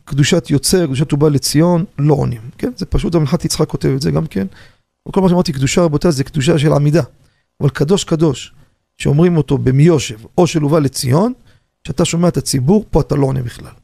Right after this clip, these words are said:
רק על קדושה של העמידה. "או נקדישך, או כתר יתנו לך". אתה עונה, "קדוש, קדוש, קדוש", וברוך השם, וכולי.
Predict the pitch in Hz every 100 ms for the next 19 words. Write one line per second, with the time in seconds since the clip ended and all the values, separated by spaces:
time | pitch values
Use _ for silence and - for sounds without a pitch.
0 | _ 208 226 185 127 135 - 202 - 202
1 | 226 - _ _ - 156 160 160 120 _
2 | _ _ - 196 180 147 135 120 190 277
3 | - 170 - 196 175 170 165 147 131 -
4 | - _ _ - 175 170 165 165 - 147
5 | 156 - 151 226 233 - _ _ - 190
6 | 165 147 - 175 160 - _ _ - 135
7 | - 135